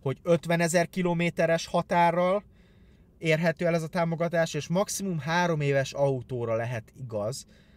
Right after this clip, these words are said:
Tehát, hogy vonjuk be a támogatás körébe a használt autókat is.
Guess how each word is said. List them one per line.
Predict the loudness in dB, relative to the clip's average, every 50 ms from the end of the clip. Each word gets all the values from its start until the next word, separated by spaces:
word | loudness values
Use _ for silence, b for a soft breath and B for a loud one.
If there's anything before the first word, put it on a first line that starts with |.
| b b b b -4
Tehát, | -4 -2 0 0
hogy | -2 -2 -4 -8 -10
vonjuk | -6 -4 -4 -4 -4 -4 -6 -2
be | -2 -2 -2
a | -2 -2
támogatás | -2 -2 -2 -2 -2 -4 -4 -4 -6 -8 -8 -6
körébe | -6 -4 -2 -2 0 0 -2 -4 -6
a | -8
használt | -8 -8 -8 -8 -8 -6 -6 -6 -6 -8
autókat | -8 -8 -6 -6 -8 -10 -10 -10 -10 -10 -8 -8 -10 -10 -10 -10
is. | -10 -10 -10 -10 -12 -16